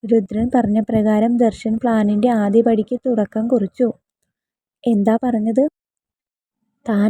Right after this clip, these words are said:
പറഞ്ഞത് കേട്ട് പതറി നിൽക്കുന്ന രാധികയുടെ ഭാവം ദർശൻ ആവോളം ആസ്വദിച്ചു. "അവർക്ക് നിങ്ങളെ, നിങ്ങളുടെ നമ്പരൊക്കെ?" "ഓ, അതോ? അത് നീ കൊടുത്തതല്ലേ?"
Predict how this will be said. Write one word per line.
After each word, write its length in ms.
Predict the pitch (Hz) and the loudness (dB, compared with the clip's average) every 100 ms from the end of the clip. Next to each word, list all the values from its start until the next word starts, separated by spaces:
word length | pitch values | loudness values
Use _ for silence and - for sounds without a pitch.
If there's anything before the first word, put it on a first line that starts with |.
| 220 | 2
പറഞ്ഞത് 420 | 247 233 214 220 | 2 4 2 0
കേട്ട് 340 | 247 220 208 | 0 -4 -4
പതറി 400 | 262 240 196 208 240 | -4 -2 0 2 4
നിൽക്കുന്ന 400 | 247 - 220 247 | 2 0 0 2
രാധികയുടെ 640 | 262 233 196 202 214 214 | 2 0 0 0 2 0
ഭാവം 420 | 254 247 214 220 233 | -2 -2 -2 0 2
ദർശൻ 340 | 240 - 240 240 | 2 2 2 2
ആവോളം 500 | 220 196 202 208 254 | 2 2 2 2 2
ആസ്വദിച്ചു. 600 | 233 196 220 208 214 226 196 _ _ _ _ 202 | 0 -2 -2 -2 -4 -6 -6 _ _ _ _ -2
"അവർക്ക് 320 | 202 208 262 | 0 0 2
നിങ്ങളെ, 460 | 262 226 220 233 262 - _ - | 4 4 4 2 0 -6 _ -2
നിങ്ങളുടെ 360 | 226 226 220 262 | 2 4 4 4
നമ്പരൊക്കെ?" 720 | 254 208 196 240 247 - 269 - _ _ _ _ _ _ | 4 2 0 -2 -2 -4 -6 -6 _ _ _ _ _ _
"ഓ, 100 | - 233 233 | -4 0 2
അതോ? 280 | 190 247 240 175 _ | 2 2 2 -2 _
അത് 180 | - 180 247 | -6 -2 2
നീ 160 | 226 247 | 2 2
കൊടുത്തതല്ലേ?" 680 | 269 254 - 262 247 226 | 0 -2 -2 0 2 2